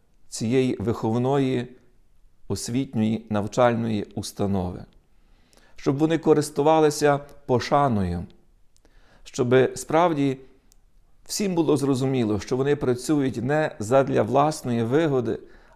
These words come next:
а для добра інших, для добра цієї школи, цього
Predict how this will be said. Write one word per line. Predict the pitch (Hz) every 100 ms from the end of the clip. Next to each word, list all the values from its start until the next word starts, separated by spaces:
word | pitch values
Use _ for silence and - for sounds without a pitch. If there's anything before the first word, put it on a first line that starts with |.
| -
а | 107
для | 110 123
добра | 101 113 104 117 135 147 180 - - -
інших, | - 113 110 - 104 - - _ -
для | 113
добра | 107 107 95 123 127 101 - -
цієї | - 107 110 -
школи, | - - 120 131 107 98 - - _ _ _
цього | - - 107 113 113